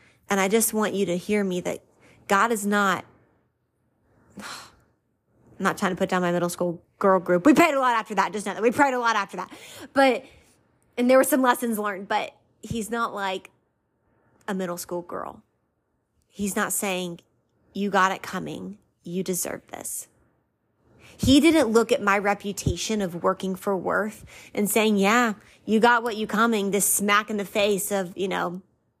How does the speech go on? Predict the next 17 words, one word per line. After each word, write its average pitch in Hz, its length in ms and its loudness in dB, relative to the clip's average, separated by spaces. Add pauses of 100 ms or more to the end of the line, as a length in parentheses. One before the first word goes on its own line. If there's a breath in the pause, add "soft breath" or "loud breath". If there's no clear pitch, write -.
(480)
not 214 320 4
understanding 202 580 -2
that 190 120 0
my 185 100 0
love 190 200 2
doesn't 180 240 -4
come 190 160 -4
from 190 100 -2
that. 165 100 -2
He 214 160 -2
didn't, 269 320 -2 (1400 soft breath)
he - 160 -4
didn't 240 240 0
do 226 160 2
it 226 120 -2
that - 180 -12
way. - 320 -14